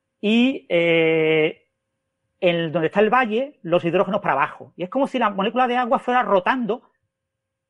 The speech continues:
ciento ochenta grados, después ciento ochenta grados, al ritmo de las microondas, ¿vale? Eso es completamente falso, eso es un mito, ¿vale? Eso aparece en todas las páginas web porque es precioso, qué bonito es ver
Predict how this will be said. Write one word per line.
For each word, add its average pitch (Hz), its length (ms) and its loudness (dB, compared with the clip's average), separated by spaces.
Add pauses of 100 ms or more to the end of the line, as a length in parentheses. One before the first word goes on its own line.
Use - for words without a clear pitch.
(120)
ciento 220 280 -4
ochenta 240 240 -4
grados, 247 400 -2
después 202 240 -6
ciento 220 140 -10
ochenta 220 200 -4
grados, 262 300 0 (200)
al 185 200 0
ritmo 233 400 -2
de 233 40 -2
las 196 120 0
microondas, 139 420 -8 (260)
¿vale? 254 200 -10 (340)
Eso 262 240 0
es 302 220 0 (260)
completamente 226 1400 -4 (120)
falso, 131 340 -4
eso 202 140 -8
es 196 40 -2
un 180 80 -4
mito, 135 240 -14 (400)
¿vale? 254 200 -12 (120)
Eso 226 120 -4
aparece 285 260 -2
en 196 80 -6
todas 196 140 2
las - 80 -2
páginas 202 280 -4
web 294 160 2
porque 190 200 -8
es 185 80 -8
precioso, 196 500 -2
qué 170 60 2
bonito 160 340 0
es 170 180 4
ver 156 200 0